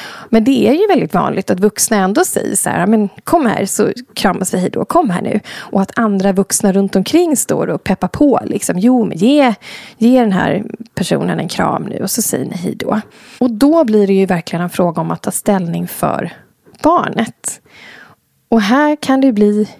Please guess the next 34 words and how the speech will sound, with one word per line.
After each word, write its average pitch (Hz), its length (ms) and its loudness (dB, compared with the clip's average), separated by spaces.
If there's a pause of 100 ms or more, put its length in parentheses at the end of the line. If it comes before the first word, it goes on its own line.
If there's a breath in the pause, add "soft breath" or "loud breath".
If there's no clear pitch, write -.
(160)
lite 220 240 2
obekvämt. 214 640 -2 (520 loud breath)
För 240 160 4
det 240 60 4
jobbiga 254 440 2
i 269 120 4
ett 208 100 -2
sånt 320 440 0
läge, 170 320 0
det - 160 -2
är 226 100 4
ju 202 80 4
att 185 120 -2
man 190 100 -2
får - 160 -10
vara 175 220 -2
lite 175 260 -4
beredd 262 380 2
på - 100 -2
att - 80 -2
det 214 60 -10
kan 185 180 -2
bli 294 160 2
en 359 100 -2
konflikt. - 560 -4
Att 185 140 -2
vuxna 190 420 -2
kan 190 200 -2
börja 180 520 -2
argumentera, 285 1040 2
någon 226 200 0
kanske - 280 -8
blir 180 120 -6
sur. 277 560 2